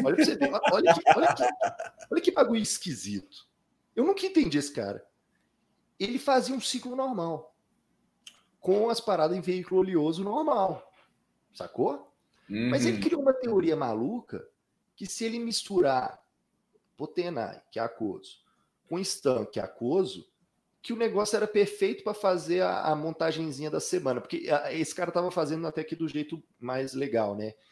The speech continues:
Speaker 1: Ele fazia uma vez por semana só, em um pedaço do músculo só, que é a, o de interesse, tal, numa quantidade mais de boa. Só que ele criou essa teoria aí que, que, que,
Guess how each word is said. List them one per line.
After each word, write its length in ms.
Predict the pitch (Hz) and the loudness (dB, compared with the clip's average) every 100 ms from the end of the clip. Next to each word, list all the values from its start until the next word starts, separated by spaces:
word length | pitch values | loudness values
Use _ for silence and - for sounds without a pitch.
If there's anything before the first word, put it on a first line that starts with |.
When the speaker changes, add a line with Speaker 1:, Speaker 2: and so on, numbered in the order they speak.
| _ - | _ -14
Speaker 1:
Ele 100 | 113 | -2
fazia 280 | 143 135 147 | 2 2 2
uma 120 | 165 | 0
vez 180 | 131 - | 0 -4
por 100 | - | -8
semana 320 | 139 131 139 | -6 -4 -4
só, 580 | 143 - 170 170 165 147 | -4 -2 0 2 2 2
em 120 | 127 | -2
um 160 | 160 220 | -4 -2
pedaço 600 | 180 147 123 131 131 127 | -2 0 2 2 -2 -8
do 80 | 123 | -6
músculo 320 | 123 120 120 | -6 -8 -10
só, 220 | - 113 | -6 -6
que 100 | 120 | -4
é 20 | |
a, 300 | 110 - 101 - | -4 -4 -10 -10
o 100 | 101 | -12
de 120 | 117 | -12
interesse, 840 | 123 151 156 156 170 165 - - _ _ _ _ _ _ _ | -6 -6 -2 0 0 -2 -10 -14 _ _ _ _ _ _ _
tal, 240 | 131 135 | 4 4
numa 160 | 135 120 | 2 0
quantidade 680 | 120 - 113 113 110 110 - _ _ _ _ - | -2 -4 0 0 0 -4 -10 _ _ _ _ -10
mais 260 | 104 104 | -6 -4
de 80 | 120 | -6
boa. 480 | 135 139 180 196 - _ _ _ _ _ _ _ | -4 -2 -2 -4 -10 _ _ _ _ _ _ _
Só 240 | - - 269 | -6 2 2
que 160 | 269 | 2
ele 140 | 302 277 | -2 0
criou 240 | 320 - | 0 2
essa 180 | - 294 | 0 -2
teoria 520 | - 302 285 277 302 | -4 -4 -2 0 0
aí 200 | 285 285 | 0 -2
que, 180 | - 269 | -4 -14
que, 280 | - 285 - | -8 -8 -8
que, 200 | 226 | -12